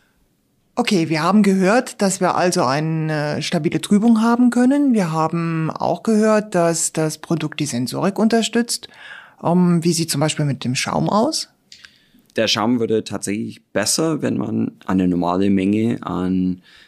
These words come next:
Speaker 2: diesen Extrakt gegeben hat. Das hat die Autoren gemacht mit einem Niebentest und die haben gesehen, dass bei einer Niebentest von dreißig Sekunden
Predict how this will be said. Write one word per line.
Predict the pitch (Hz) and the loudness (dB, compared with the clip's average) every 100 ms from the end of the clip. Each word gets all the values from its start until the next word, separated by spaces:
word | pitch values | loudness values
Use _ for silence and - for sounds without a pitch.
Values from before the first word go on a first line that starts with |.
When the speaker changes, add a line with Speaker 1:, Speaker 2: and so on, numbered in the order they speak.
| _ | _
Speaker 2:
diesen | - 90 92 | -4 0 0
Extrakt | - - - 90 - - | -2 -4 -2 -4 -6 -6
gegeben | 95 - 92 107 117 | -6 0 0 2 0
hat. | 123 127 | -2 -4
Das | - 92 - | -6 -4 -4
hat | 92 98 | -4 -2
die | 90 | -4
Autoren | 85 - 90 92 | -4 -4 -2 -2
gemacht | - 85 - - - | -2 -4 -4 -8 -6
mit | 95 | -2
einem | 95 90 | -2 0
Niebentest | 90 110 151 151 135 143 - | 0 0 -2 -2 -4 -4 -6
und | - 95 90 - - - - - - | -4 -2 -2 -6 -20 -20 -20 -10 -4
die | 87 | -2
haben | 90 95 | 0 -2
gesehen, | 90 - 85 95 101 101 - _ - | -2 -2 0 0 0 -6 -20 _ -2
dass | 90 90 - - - _ | 0 2 0 -2 -6 _
bei | 87 90 90 90 87 - _ | -4 -4 -4 -6 -10 -18 _
einer | 87 87 87 87 90 87 104 _ | -6 -6 -6 -6 -8 -10 -16 _
Niebentest | 98 101 98 90 95 87 | 0 2 2 0 -2 -4
von | - 82 | -4 -6
dreißig | 76 76 - - - | -4 -6 -6 -4 -6
Sekunden | - - 92 92 92 | -6 -4 -2 0 -2